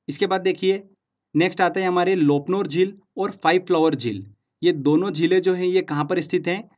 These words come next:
ये दोनों झीलें चीन में स्थित हैं। ध्यान रखिएगा कहाँ पर स्थित हैं? चीन में।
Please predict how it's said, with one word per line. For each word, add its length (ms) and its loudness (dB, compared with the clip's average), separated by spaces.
ये 120 0
दोनों 300 0
झीलें 380 -2
चीन 200 -2
में 200 2
स्थित 240 -6
हैं। 240 -10
ध्यान 240 -2
रखिएगा 400 -4
कहाँ 220 -4
पर 140 -4
स्थित 240 -12
हैं? 100 -6
चीन 300 4
में। 300 -10